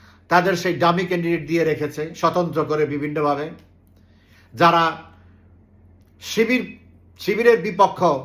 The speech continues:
ছাত্রদলের প্যানেলের বাইরে গিয়ে ভোটগুলো দিয়ে বি-, বা-, ভাগ হয়ে যায়,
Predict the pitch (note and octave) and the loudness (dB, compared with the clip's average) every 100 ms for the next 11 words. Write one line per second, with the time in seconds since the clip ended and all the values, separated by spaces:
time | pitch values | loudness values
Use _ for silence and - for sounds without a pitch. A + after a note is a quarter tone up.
0 | - _ _ _ _ _ G3 G3 G#3+ G#3 | -12 _ _ _ _ _ 0 4 4 4
1 | G3+ F3 F3 E3+ E3+ D3+ D#3 D3+ D3+ C#3+ | 4 2 0 2 0 0 0 0 -2 -4
2 | B2+ D3+ C#3+ D#3 D#3+ C3+ G#3 F3 - C3+ | -2 -2 -2 -2 -2 0 0 -2 -8 -4
3 | C#3 C#3+ G#2 D3 D#3 B2+ A#2+ G2+ A2 | 0 0 0 2 2 0 -4 -6 -12